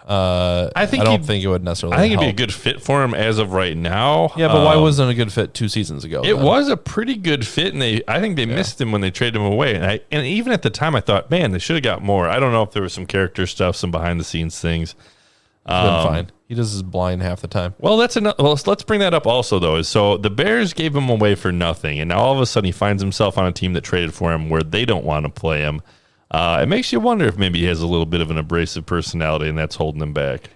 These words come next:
Speaker 2: Just a, just a speculate-, speculative, uh, thought there.
Speaker 1: Yeah. Uh, why run into five guys in the backfield when he can party in Florida?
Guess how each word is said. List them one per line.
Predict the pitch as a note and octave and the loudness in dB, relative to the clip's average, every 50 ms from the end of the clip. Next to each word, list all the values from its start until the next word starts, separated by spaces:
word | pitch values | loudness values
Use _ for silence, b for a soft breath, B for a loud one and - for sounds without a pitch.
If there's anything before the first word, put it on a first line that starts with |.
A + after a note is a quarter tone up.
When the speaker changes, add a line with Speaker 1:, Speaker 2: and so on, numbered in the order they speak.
| _ _ _ - | _ _ _ -6
Speaker 2:
Just | - D#3+ - - | -6 -4 -2 0
a, | F#3+ F3 E3+ D#3+ D3+ | 0 2 2 2 0
just | - - G3+ - - | 0 -2 -4 -2 0
a | A3 G#3+ G3+ | 0 2 2
speculate-, | - - - - - E3 D#3+ - - D3 B2+ A#2+ A#2+ A2+ A2+ - - - | 0 -2 -4 -2 -2 -2 -2 0 0 0 2 2 2 0 -2 -4 -6 -10
speculative, | - - - F#3 - F#3 E3+ C#3+ - - - D#3 C#3+ C3+ C3 B2+ | -8 -4 -4 -2 0 0 -2 -2 -2 -2 -2 -2 -2 0 2 2
uh, | A#2+ A2+ A2 G2+ G2 F#2 F2 F#2+ - _ _ | 2 4 4 2 2 0 -2 -2 -6 _ _
thought | - A#2+ G2+ - - | -2 0 0 -2 -2
there. | F2 E2+ C#2 A1+ - - _ _ _ _ _ _ - | -4 -4 -4 -6 -8 -12 _ _ _ _ _ _ -14
Speaker 1:
Yeah. | C#2+ D#2 G2 G#2+ - b b b b b - | -10 -10 -10 -10 -12 b b b b b -4
Uh, | - A2 A2 A2 G#2+ | 0 2 2 4 4
why | G#2+ A#2+ B2+ C3 | 4 4 4 4
run | B2 B2 B2 A#2+ | 4 4 4 4
into | A#2 A2+ A2+ G#2+ G#2 G2 | 4 4 4 4 4 4
five | - A2+ A2 G#2+ G#2+ | 2 2 2 2 2
guys | G#2 G2+ G2 | 0 0 0
in | |
the | G#2 | -2
backfield | F#2 F#2 F#2 F#2+ F#2 - G#2 F#2+ F#2+ F#2+ F2+ E2+ | -2 -2 -2 -2 -2 -2 -2 -2 0 -2 -2 -4
when | F#2 F#2 F#2 | -4 -4 -4
he | F2 | -4
can | E2+ - F2+ F2 | -6 -6 -8 -6
party | - - F#2 F#2 F2+ | -4 -4 -4 -4 -4
in | E2+ E2 E2+ | -6 -8 -10
Florida? | - - E2 D#2+ D2 A1 G1+ G#2+ | -10 -8 -8 -6 -6 -6 -8 -12